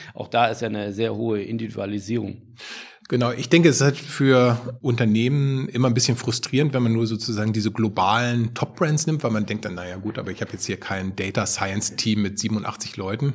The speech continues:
Speaker 2: Äh, und man muss sich dann immer so überlegen, was kann man davon adaptieren? Und,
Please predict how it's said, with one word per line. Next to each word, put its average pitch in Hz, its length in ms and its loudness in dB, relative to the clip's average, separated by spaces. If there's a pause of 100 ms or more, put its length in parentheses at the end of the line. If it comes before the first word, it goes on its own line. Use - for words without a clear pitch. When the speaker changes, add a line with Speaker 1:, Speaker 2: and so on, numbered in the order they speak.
(100)
Speaker 2:
Äh, - 920 -10
und 151 220 -2
man 113 100 4
muss 120 140 4
sich 120 100 2
dann 117 160 0
immer 117 140 2
so 110 100 2
überlegen, 110 420 2
was 107 160 0
kann 120 140 2
man 107 420 0 (100)
davon 104 340 -2
adaptieren? 95 800 -6
Und, 101 520 -4